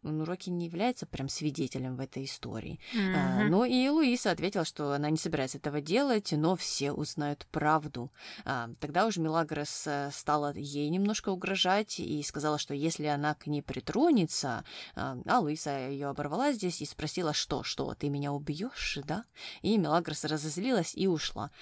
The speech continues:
Speaker 1: Ну, конечно же, она пошла жаловаться Анхелике, пересказала ей, э, об этом разговоре, э, и Анхелика ответила, что Луиса, да, на самом деле сошла с ума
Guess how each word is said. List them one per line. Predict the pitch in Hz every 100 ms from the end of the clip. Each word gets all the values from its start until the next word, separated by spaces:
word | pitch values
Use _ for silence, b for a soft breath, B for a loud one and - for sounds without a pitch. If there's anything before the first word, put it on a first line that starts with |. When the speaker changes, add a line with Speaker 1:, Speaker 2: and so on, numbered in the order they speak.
| B B
Speaker 1:
Ну, | 240
конечно | 208 175 - 156 151
же, | 151
она | 147 151 147
пошла | 151 - 156
жаловаться | 151 143 139 -
Анхелике, | 156 180 330 330 262 - 208 175
пересказала | 160 147 - 165 175 165
ей, | 147 143 143 139 139 -
э, | 139 135 135 B B
об | - 143
этом | 147 147
разговоре, | 170 202 254 294 247 220 220 B 240
э, | 165 160 151
и | - 208
Анхелика | 220 160 185 190 165 156 147
ответила, | 143 151 185 202 151
что | - - 147 143
Луиса, | 151 156 156
да, | 147 131
на | 147
самом | 151 147
деле | 139 135
сошла | - - 147
с | 143 -
ума | 196 262 285